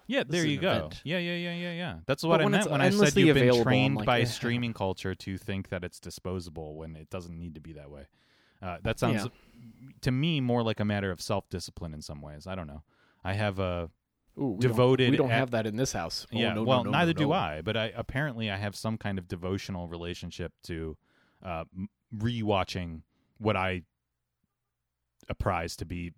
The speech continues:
Speaker 1: quality cinema.
Speaker 2: That you're predisposed to.
Speaker 1: That I'm predisposed to, yeah. Yeah.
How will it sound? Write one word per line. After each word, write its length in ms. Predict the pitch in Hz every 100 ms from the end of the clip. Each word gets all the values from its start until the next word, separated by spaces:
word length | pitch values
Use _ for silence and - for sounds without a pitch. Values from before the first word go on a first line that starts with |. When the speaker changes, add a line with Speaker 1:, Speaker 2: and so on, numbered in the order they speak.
| -
Speaker 1:
quality 480 | - 92 85 82 80
cinema. 500 | - 87 78 78 78 _ _ _ _ _ _ _
Speaker 2:
That 120 | 202
you're 100 | 160
predisposed 720 | 147 156 131 113 - 98 95 -
to. 120 | - -
Speaker 1:
That 140 | 123
I'm 120 | 92
predisposed 540 | 85 82 - - - -
to, 80 | -
yeah. 180 | - - - _ _ -
Yeah. 460 | - _ _ _